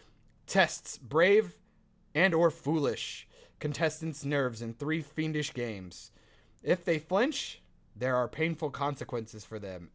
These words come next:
and the hosts, each of whom has chosen a player to represent them in the games. The contestant who flinches the least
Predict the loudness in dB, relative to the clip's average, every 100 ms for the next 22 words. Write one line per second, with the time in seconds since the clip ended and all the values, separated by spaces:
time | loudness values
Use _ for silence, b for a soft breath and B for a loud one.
0 | -8 -6 2 4 2 0 -12 -18 -8 -6
1 | -2 -2 0 0 -2 -6 -6 -4 -4 -4
2 | -6 -2 0 0 -2 -4 -4 -6 -6 -4
3 | -2 -2 -4 b b b -8 -6 -6 -6
4 | -6 -8 -12 -16 -12 -10 -6 -6 -6 -8
5 | -8 -6 -4 -4 -4 -4 0 2 0 -4
6 | -14